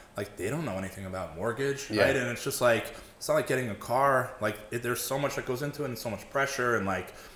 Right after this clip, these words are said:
Speaker 1: leases and families and school districts and, like, money. A lot of it's, like, their only money. So,
Speaker 2: Right.
Speaker 1: like, I get to hold their hand, like, "Yo, Mister and Missus Smith, I got you." You know,
Speaker 2: Mm-hmm.
Speaker 1: I know that's, like, real, like, new school young kid gangster talk, but, like,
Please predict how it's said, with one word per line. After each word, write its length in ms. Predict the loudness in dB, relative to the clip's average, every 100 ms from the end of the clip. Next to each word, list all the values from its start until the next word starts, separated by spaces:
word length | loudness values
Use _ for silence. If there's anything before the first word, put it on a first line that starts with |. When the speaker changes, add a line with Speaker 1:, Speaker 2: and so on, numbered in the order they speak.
| -12 0
Speaker 1:
leases 560 | 2 2 2 2 2
and 120 | -2
families 560 | 2 6 6 6 2 0
and 100 | -4
school 340 | -2 4 4 6
districts 600 | 2 2 4 4 4 -2
and, 120 | 0
like, 240 | 2 0 -2 -12 -16 -4
money. 600 | 4 6 8 6 4 2
A 160 | 2 2
lot 160 | 6 6
of 60 |
it's, 160 | 4 0
like, 280 | -2 -4 -4
their 180 | 2 6
only 300 | 6 6 4
money. 400 | 4 2 2 2
So, 160 | 4
Speaker 2:
Right. 100 | 6
Speaker 1:
like, 200 | 6 4 -2 -8 2
I 120 | 4
get 140 | 4 2
to 80 | 0
hold 280 | 0 2
their 120 | 2 2
hand, 420 | 2 2 0 -4 -4 -2
like, 240 | -2 -4 -16 -18 -16 -6
"Yo, 160 | -4
Mister 260 | -2 -4 -2
and 60 | -2
Missus 220 | -4 -6
Smith, 200 | -6 -6 -6
I 60 |
got 500 | -2 0 0 -2 -6
you." 160 | -6 -10 -16 -12 -6
You 60 |
know, 160 | 0 2
Speaker 2:
Mm-hmm. 60 | 2
Speaker 1:
I 60 |
know 80 | 2
that's, 180 | 2 2
like, 160 | 2
real, 240 | 4 6 8
like, 220 | 6 4
new 160 | 4 4
school 500 | 4 6 8 10 8
young 240 | 8 6
kid 240 | 4 2
gangster 380 | 4 2 2 0
talk, 340 | 6 6 6 0
but, 100 | -2
like, 220 | -2